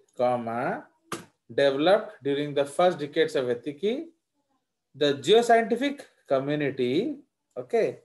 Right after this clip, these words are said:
uh, accepted plate tectonic theory after, इसको किस दक्का नहीं, ओके,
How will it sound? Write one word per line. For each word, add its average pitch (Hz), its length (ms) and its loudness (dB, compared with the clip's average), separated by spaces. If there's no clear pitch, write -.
uh, 127 200 0
accepted 220 880 2
plate 170 280 4
tectonic 143 500 0
theory 139 440 0
after, 151 760 0
इसको 151 260 -8
किस 131 160 -14
दक्का 123 340 -8
नहीं, 160 240 -12
ओके, 139 240 -4